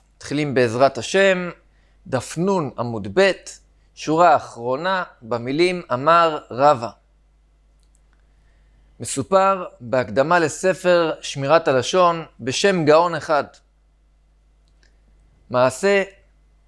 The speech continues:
בילדה קטנה שהקימה דוכן בשוק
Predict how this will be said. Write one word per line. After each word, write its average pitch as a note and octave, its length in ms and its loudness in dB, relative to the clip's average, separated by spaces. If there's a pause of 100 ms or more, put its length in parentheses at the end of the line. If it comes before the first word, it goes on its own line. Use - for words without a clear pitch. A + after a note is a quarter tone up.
(1120)
בילדה D3 380 2
קטנה E3 440 -2 (1600)
שהקימה F#3 560 -2
דוכן D#3+ 500 0 (2250)
בשוק C#3+ 760 -2